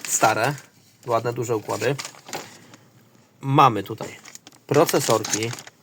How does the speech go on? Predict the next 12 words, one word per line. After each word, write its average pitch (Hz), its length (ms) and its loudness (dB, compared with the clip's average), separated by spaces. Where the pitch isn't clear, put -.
mamy 147 360 0
pamięć 123 540 2
od 113 120 -6
laptopa, 104 640 -6
płyta 139 300 4
główna 113 420 0
z - 100 -20
komputera, 120 680 0
tutaj 143 260 0
jakieś 107 320 -4
karty 113 420 0
rozszerzeń, 117 800 0